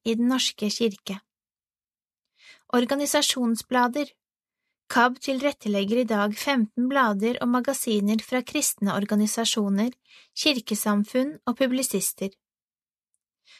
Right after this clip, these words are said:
Flere av utgiverne satser mer på bladene sine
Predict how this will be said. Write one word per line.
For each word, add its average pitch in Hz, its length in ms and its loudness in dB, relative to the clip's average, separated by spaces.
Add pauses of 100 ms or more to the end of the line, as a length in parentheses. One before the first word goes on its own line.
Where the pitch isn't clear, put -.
Flere 262 460 2
av 277 100 -4
utgiverne 208 640 0
satser 254 460 -2
mer 226 340 0
på 240 80 -2
bladene 214 480 0
sine 208 380 -2